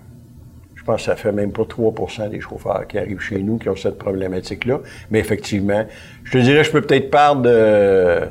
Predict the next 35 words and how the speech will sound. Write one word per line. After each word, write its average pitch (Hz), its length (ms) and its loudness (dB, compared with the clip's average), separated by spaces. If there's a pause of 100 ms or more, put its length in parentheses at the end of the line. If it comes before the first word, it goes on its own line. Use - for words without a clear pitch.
trois, 127 220 2
quatre 113 160 0
chauffeurs 113 320 0
par 107 160 2
année, 104 200 0
des 113 120 0
nouveaux 104 240 -2
chauffeurs 104 340 -4
qui - 140 -16
commencent, 107 460 -4 (420)
parce 117 180 2
qu'ils 120 480 -2
s'aperçoivent 120 560 2
vraiment, 117 400 4
là, 123 300 4 (380)
euh, 90 140 0
qu'ils 107 260 -2
ne 98 100 0
sont 101 220 -8
pas 110 220 -2
capables 92 380 0
de 82 60 -4
dormir 87 400 -6
le 87 80 -6
camion 85 460 -8
en 76 120 -10
mouvement. - 380 -12 (600)
Nous 95 120 0
autres, 139 280 4
c'est 127 80 0
sûr 170 200 2
qu'on 127 180 2
va 117 120 4
les 110 160 4
encourager 131 1040 2